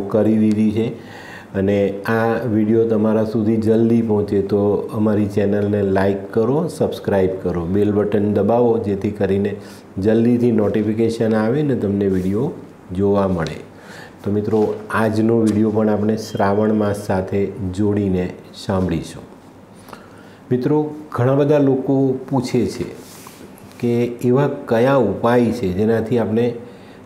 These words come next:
દેવોના દેવ મહાદેવની કૃપા ખૂબ જલ્દીથી પામી શકીએ? તો છે ને, ઘણા બધા એવા ઉપાય છે ને ઘણા બધા વીડિયો આવવાના જ છે આવા. તો આજનો વીડિયો છે ને,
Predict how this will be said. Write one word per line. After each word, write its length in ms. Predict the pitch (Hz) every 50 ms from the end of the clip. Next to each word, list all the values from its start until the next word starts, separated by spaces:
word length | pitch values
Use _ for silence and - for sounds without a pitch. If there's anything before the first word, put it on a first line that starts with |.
| - - - - - - - - - - - - - - 110
દેવોના 560 | 120 131 139 143 143 143 147 143 139 135 127
દેવ 400 | 113 110 110 104 90 82 87 98
મહાદેવની 680 | 107 117 117 120 123 123 139 143 147 143 147 147 143 131
કૃપા 380 | - 123 113 107 - 117 107
ખૂબ 380 | 101 - - - - 165 151 135
જલ્દીથી 680 | 113 107 113 113 117 117 117 123 127 123 127 139 139
પામી 480 | 135 - - - 85 87 95 107 107 104
શકીએ? 480 | - - - 78 - - - - - - - - - - - - - - - - - - - - - - - - - - - - - - - -
તો 220 | - 104 101 101 95
છે 280 | 95 - - 120 131
ને, 220 | 190 185 160 - - - - - 104 92
ઘણા 240 | - 107 107 113 120
બધા 220 | 123 131 123 131 131
એવા 220 | 131 127 131 135
ઉપાય 400 | 127 123 117 - 120 117 113 107
છે 160 | 107 - 107
ને 100 | 98 104
ઘણા 220 | 101 107 117 127 131
બધા 220 | 127 127 123 131
વીડિયો 320 | 127 123 120 120 120 123
આવવાના 440 | 123 120 113 113 123 120 120 123 123
જ 120 | 120 120 -
છે 160 | - - 120
આવા. 320 | 107 87 82 78 71 - - - - - - - - - - - - - - - -
તો 80 | - - - - - -
આજનો 500 | - 104 110 107 101 117 123 139 151 151
વીડિયો 380 | 151 151 151 156 156 156 156
છે 140 | 151 - 190
ને, 200 | 170 135 113 107